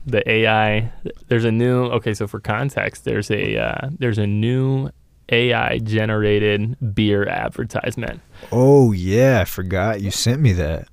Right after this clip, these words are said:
Speaker 1: I've been waiting all day to watch it because it's, it's just, okay, so we've talked about Chat G P T in the past, okay? And then we'll get to the beer advertisement, but Chat G P T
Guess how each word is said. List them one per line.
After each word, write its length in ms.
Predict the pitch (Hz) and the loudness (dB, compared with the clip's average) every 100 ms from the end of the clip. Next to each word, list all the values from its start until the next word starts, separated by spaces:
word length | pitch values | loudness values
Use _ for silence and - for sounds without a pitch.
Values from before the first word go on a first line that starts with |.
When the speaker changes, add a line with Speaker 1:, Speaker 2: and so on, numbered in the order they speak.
| _ - | _ -4
Speaker 1:
I've 120 | 120 | 0
been 160 | 131 | 2
waiting 320 | 117 110 107 101 | 2 0 0 -2
all 240 | 107 110 | -2 0
day 120 | 107 | 0
to 120 | 107 | 0
watch 260 | 107 110 - | -2 -2 -4
it 80 | - | -4
because 240 | 135 131 - | -2 -2 -2
it's, 300 | 143 - - - _ _ _ _ _ _ | -4 -4 -14 -20 _ _ _ _ _ _
it's 580 | 139 143 - 123 - - | -12 -12 -12 -10 -8 -2
just, 320 | 160 135 - _ _ _ - _ _ - _ _ - | -2 -2 -6 _ _ _ -20 _ _ -20 _ _ -4
okay, 240 | 127 123 | 2 2
so 500 | 113 143 123 120 123 147 | 2 2 4 2 0 0
we've 180 | 123 | 0
talked 260 | - 151 151 | 2 0 0
about 360 | 143 131 110 - - _ - | 0 0 -2 -8 -20 _ -8
Chat 340 | - 117 123 | 0 2 0
G 180 | 117 110 | -2 -4
P 140 | 107 | -2
T 240 | 101 110 110 | -4 -4 -4
in 80 | 113 | -4
the 80 | |
past, 400 | 110 123 120 - - - - - | -2 -2 -2 -6 -16 -20 -18 -10
okay? 300 | 113 120 120 - - - - - - | -4 -2 -2 -4 -18 -20 -20 -20 -6
And 160 | 127 113 | -2 0
then 80 | 110 | 2
we'll 120 | 104 | 0
get 120 | 110 | -2
to 80 | 107 | -2
the 80 | 95 | -2
beer 260 | 104 107 | 0 0
advertisement, 680 | 101 104 110 104 107 113 113 | 0 0 -2 -2 -2 -2 -4
but 160 | - - | -6 -6
Chat 320 | - 160 143 | -4 -2 -2
G 140 | 127 | -2
P 180 | 110 113 | -2 -4
T 400 | - 117 113 117 | -4 -4 -4 -6